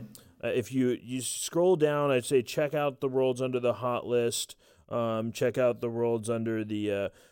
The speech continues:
Udon Alpha Spotlight, which is the new s-, visual scripting language we introduced just a couple weeks back.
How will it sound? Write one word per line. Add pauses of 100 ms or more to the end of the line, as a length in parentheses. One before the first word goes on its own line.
(140)
Udon
Alpha
Spotlight, (120)
which
is
the
new
s-,
visual
scripting
language
we
introduced
just
a
couple
weeks
back.